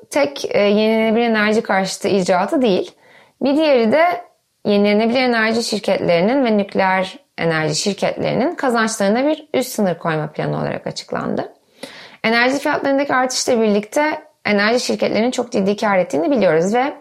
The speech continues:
geride kalan süreçte de fosil yakıt şirketlerinin, e, kazançlarına bir üst sınır uygulanması, e, bir vergi uygulanması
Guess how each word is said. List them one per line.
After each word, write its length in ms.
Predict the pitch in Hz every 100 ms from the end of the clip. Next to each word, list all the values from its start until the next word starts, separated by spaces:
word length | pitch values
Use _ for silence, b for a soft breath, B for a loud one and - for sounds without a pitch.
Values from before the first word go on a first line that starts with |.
| B B B B
geride 280 | 226 247 269
kalan 280 | 247 214 208
süreçte 460 | 226 226 208 208
de 60 | 262
fosil 300 | - 233 240
yakıt 200 | 233 -
şirketlerinin, 840 | - 208 196 - 190 190 208 208 - B B B B _ 170
e, 380 | 175 165 165 165 -
kazançlarına 880 | 226 196 196 196 202 214 240 247 - 202
bir 440 | 208 190 185 - - _ - -
üst 200 | 233 -
sınır 240 | 220 202
uygulanması, 920 | 185 180 190 180 175 180 - 175 170 202 _ _ _ _ 165
e, 580 | 170 165 160 156 160 156
bir 240 | 175 170
vergi 340 | 185 175 185
uygulanması 880 | 202 180 180 170 165 165 - 170 170